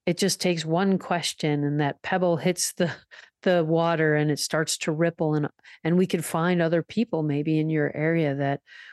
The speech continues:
would be willing to practice with you. So I just am, my, I think my fixing reflex is kicking in <laughs> <laughs> I, I'm really hoping that individuals who wanna continue their practice can find a way and,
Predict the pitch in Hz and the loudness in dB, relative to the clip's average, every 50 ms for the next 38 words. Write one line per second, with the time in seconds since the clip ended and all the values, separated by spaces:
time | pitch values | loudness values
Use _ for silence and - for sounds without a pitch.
0 | - _ - 170 160 165 165 156 156 156 156 156 156 156 156 156 151 - - 190 | -6 _ -2 0 0 0 0 0 0 0 2 2 2 0 0 -2 -4 -4 -4 -6
1 | 208 - - 160 - - 165 156 - - - 151 160 151 - - 160 151 147 151 | -4 -4 -4 -6 -4 -4 -4 -4 -4 -6 -8 -6 -6 -6 -4 -2 -2 -2 -2 -2
2 | - - - - - - _ _ - 196 208 185 185 202 185 170 - - - - | -6 -10 -18 -20 -20 -20 _ _ -2 0 0 2 2 2 2 0 -2 -6 -6 -2
3 | 180 180 170 165 165 - - - _ _ _ _ - 170 180 175 180 180 - - | 0 0 2 0 0 -2 -4 -10 _ _ _ _ -2 0 0 2 2 0 0 0
4 | 175 190 - 277 311 - 240 220 196 - - - 240 233 - - 208 190 185 180 | -2 0 0 0 0 2 2 0 0 0 0 0 0 0 2 2 4 4 4 4
5 | 185 185 - - - 175 156 - - - 180 151 - - - 208 - - 185 185 | 4 2 2 2 0 0 0 0 0 0 0 0 -2 -2 -4 -4 -2 0 0 2
6 | 190 220 247 - 311 262 233 - - - - - - 359 - - - - _ _ | 2 2 2 2 2 2 2 2 -2 -6 -8 -6 -8 -8 -8 -8 -10 -10 _ _
7 | _ - 359 302 - - 440 277 - 392 339 - _ _ _ _ _ _ _ _ | _ 0 0 2 4 4 2 2 2 0 -2 -2 _ _ _ _ _ _ _ _
8 | _ 349 359 349 302 285 285 277 - _ _ 277 220 226 _ - 285 262 247 240 | _ 0 2 4 4 2 2 -2 -6 _ _ -10 -10 -10 _ 0 2 2 2 4
9 | 214 208 220 247 262 262 262 247 220 208 202 - - - 220 226 226 226 220 202 | 2 2 4 4 4 4 4 2 2 0 -2 -2 0 2 2 2 2 2 2 2
10 | 190 190 185 165 170 175 165 165 165 - - - 196 185 180 175 160 190 196 175 | 2 2 2 2 2 2 2 2 0 -2 -2 -2 0 0 2 2 2 2 2 2
11 | 196 180 160 - - 180 170 160 156 160 160 156 - - 151 160 151 - - 170 | 2 2 2 0 0 0 0 0 0 0 0 -2 -2 -2 -4 -2 -2 -2 0 0
12 | 170 170 160 151 156 147 143 - - 160 147 151 - - 143 135 - - - 147 | 2 2 2 2 2 0 -2 -2 -2 -2 -2 -2 -2 -6 -6 -6 -6 -6 -4 -4
13 | 147 143 - - 165 156 165 165 156 156 151 151 151 147 147 143 143 143 143 143 | -4 -4 -4 -2 -2 0 0 0 2 2 2 2 2 2 2 2 2 2 2 0
14 | 139 139 143 - | 0 -2 -2 -6